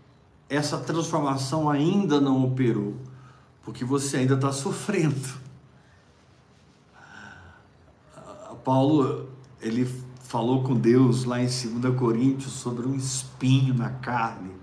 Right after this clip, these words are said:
E aquilo incomodou muito Paulo. Não sei aqui quem já foi pego por um espinho e ficou ali uma hora tentando tirar o espinho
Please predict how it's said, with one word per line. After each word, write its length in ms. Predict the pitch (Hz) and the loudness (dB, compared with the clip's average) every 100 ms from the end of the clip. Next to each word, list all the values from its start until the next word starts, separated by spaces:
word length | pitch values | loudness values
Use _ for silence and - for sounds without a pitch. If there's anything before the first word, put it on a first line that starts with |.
| - - - - - - - - - - - | -20 -20 -20 -20 -20 -20 -20 -20 -20 -20 -12
E 200 | 107 117 | -2 0
aquilo 1040 | 127 127 139 151 156 160 160 151 131 98 - - - - - - - - | 2 0 0 0 2 0 2 2 2 0 -6 -12 -20 -20 -20 -20 -16 -8
incomodou 600 | 113 - 147 131 135 135 | -6 -2 2 2 4 2
muito 300 | 131 - - | 2 2 0
Paulo. 380 | - 101 101 113 | -4 -4 -2 0
Não 80 | 127 | 0
sei 260 | 127 147 | 2 2
aqui 180 | 135 139 | 2 0
quem 200 | 131 143 | 0 0
já 200 | 127 127 | 2 0
foi 200 | - 127 | 0 -2
pego 340 | - 131 127 127 | 2 4 4 2
por 160 | 120 | 0
um 40 | 120 | 0
espinho 720 | 110 - - 151 143 107 - - - - - | 0 -2 -2 -2 0 -2 -6 -12 -18 -20 -16
e 60 | 104 | -12
ficou 340 | 98 117 143 | -10 -2 4
ali 320 | 135 131 143 143 | 6 8 8 6
uma 240 | 151 156 | 2 2
hora 480 | 131 135 143 139 127 | 4 6 6 6 4
tentando 400 | 143 127 135 127 | 2 2 2 2
tirar 320 | 127 135 127 | 4 4 4
o 60 | 127 | 4
espinho 720 | 120 - - 139 127 123 104 | 2 -2 -2 2 4 2 0